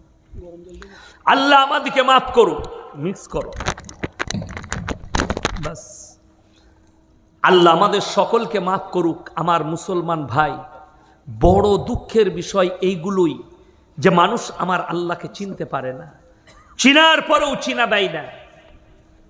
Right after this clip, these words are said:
যখন শুনে নেনার পরে কোরআন, আপনাদের এখানে পুকুর আছে না নাই? মাছ চাষ হয়,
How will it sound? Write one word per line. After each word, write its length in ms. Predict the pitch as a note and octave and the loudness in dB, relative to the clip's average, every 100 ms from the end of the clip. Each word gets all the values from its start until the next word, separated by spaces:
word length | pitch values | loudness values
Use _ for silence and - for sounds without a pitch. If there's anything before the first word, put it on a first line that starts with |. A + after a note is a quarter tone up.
| - | -2
যখন 340 | F3+ D3+ E3+ | 0 2 0
শুনে 360 | D3+ - G3+ G#3 | -2 -4 0 0
নেনার 300 | G3 F#3+ F3 | 2 0 -2
পরে 240 | - E3+ | -2 -2
কোরআন, 400 | D#3 D3+ C#3+ B2+ - - - _ - | -2 -4 -6 -6 -10 -20 -20 _ -2
আপনাদের 420 | D#3 F3 F3+ F#3+ | -2 -2 -6 -4
এখানে 220 | E3 F3+ | -4 -4
পুকুর 380 | - F3 E3 F#3+ | -4 -6 -2 0
আছে 200 | F#3 F#3+ | 0 -2
না 120 | F3+ | -4
নাই? 180 | D#3 C#3+ | -6 -8
মাছ 280 | D3 D#3 - | -8 -10 -10
চাষ 240 | E3 - | -10 -10
হয়, 120 | D#3+ | -12